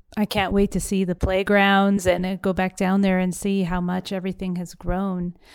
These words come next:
Thank you so much, Dora, for sharing your story and, and your work. And, um, I wish you just a lot of luck and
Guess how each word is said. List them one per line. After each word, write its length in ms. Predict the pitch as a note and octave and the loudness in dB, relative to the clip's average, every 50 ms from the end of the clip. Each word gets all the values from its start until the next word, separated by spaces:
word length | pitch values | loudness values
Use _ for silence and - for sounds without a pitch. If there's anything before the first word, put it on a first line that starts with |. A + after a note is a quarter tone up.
| - - - - _ _ | -20 -20 -20 -20 _ _
Thank 300 | - A3 G#3+ A3 A3 - | -2 0 2 0 2 2
you 120 | A#3+ A3+ G#3+ | 2 2 2
so 260 | G3 - - G#3 G3+ | 2 2 2 4 4
much, 300 | G#3 G3+ G3 - - - | 4 4 2 0 -2 -4
Dora, 320 | - G3 F#3+ F#3+ G3 F#3+ | -2 -2 0 0 0 0
for 140 | F#3 - F#3 | -2 -4 -6
sharing 380 | E3+ - - F3+ F3+ F#3 F#3 F#3+ | -6 -4 -4 -2 -2 0 0 0
your 100 | F#3+ F3+ | 0 -2
story 720 | - - - F#3+ F3+ F#3 F#3 G3 G3 G3 G3 G3 G#3 A3 | -4 -4 -2 0 2 2 2 4 4 2 2 2 0 -2
and, 380 | - A#3 G#3 F#3+ F#3+ F#3 E3 E3+ | -4 -4 -4 -2 -2 -2 -2 -4
and 280 | - A#3 G3 F#3+ F3+ | -4 -2 -2 -2 0
your 120 | E3+ F#3 F3+ | -2 -2 -2
work. 480 | F3+ F#3+ F#3 F#3 F#3+ G3+ G#3+ - - - - | 0 0 0 2 0 0 -2 -4 -10 -12 -8
And, 540 | - A3 G3 G3 G3 F#3+ F#3+ F#3+ F#3+ F#3+ - | -6 -4 -2 -2 -2 -2 -4 -4 -6 -6 -8
um, 540 | A3+ G#3+ G3 G3 F#3+ F#3+ F#3+ G3 G3+ A3 - - _ _ _ _ _ _ _ _ _ | -8 -6 -6 -6 -6 -6 -6 -8 -8 -10 -12 -18 _ _ _ _ _ _ _ _ _
I 140 | - F#3 F#3+ | -4 -2 -2
wish 240 | F#3+ G3+ F#3+ - - | 0 0 -2 -2 -2
you 80 | G3 F#3 | -2 -2
just 400 | F3 G3 F#3+ F3+ - - - - _ _ _ _ | -2 -4 -4 -4 -8 -12 -20 -20 _ _ _ _
a 120 | - G3 F#3+ | -4 -2 0
lot 280 | G3 F#3+ F#3+ F#3+ F#3+ | 0 0 0 0 -2
of 260 | G3+ F#3+ F#3 - - - - _ _ - - _ _ _ _ _ | -2 -4 -4 -8 -10 -14 -18 _ _ -20 -20 _ _ _ _ _
luck 460 | - G#3+ G3 G3+ G#3+ A3+ C4 - - - - _ | -4 0 2 4 4 4 4 2 -2 -8 -10 _
and 480 | - G#3+ G3+ G3 F#3+ F#3 F#3 F#3+ - - | 0 2 4 4 4 4 2 2 0 -4